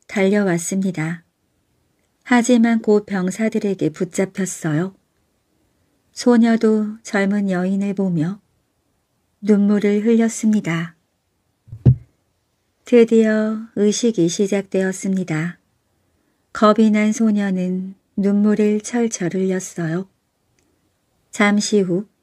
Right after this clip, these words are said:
소녀는 쇠가마 속으로 던져졌습니다. 젊은 여인은 목 놓아 울다가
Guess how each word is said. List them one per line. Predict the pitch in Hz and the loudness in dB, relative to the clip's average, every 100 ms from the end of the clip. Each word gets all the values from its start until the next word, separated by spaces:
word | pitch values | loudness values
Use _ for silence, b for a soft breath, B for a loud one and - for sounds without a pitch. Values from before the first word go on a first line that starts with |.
| _ _ _ _ - | _ _ _ _ -12
소녀는 | - 247 240 233 226 226 226 | 2 4 4 4 4 4 0
쇠가마 | 226 247 240 247 233 | 0 -2 0 2 2
속으로 | 226 - 214 196 160 | 0 -2 -2 0 -2
던져졌습니다. | 151 185 175 180 185 185 - 180 175 156 160 170 _ _ _ _ _ _ _ _ _ _ - | -2 -4 -2 -2 -2 -6 -6 -6 -4 -4 -6 -8 _ _ _ _ _ _ _ _ _ _ -4
젊은 | - 214 214 220 | 2 4 4 2
여인은 | 208 208 208 202 202 196 | 2 0 0 -2 -2 -2
목 | 185 190 | -2 0
놓아 | 196 202 202 202 | -2 -2 -4 -4
울다가 | 180 180 202 190 180 180 185 | -4 -4 -4 -4 -4 -4 -8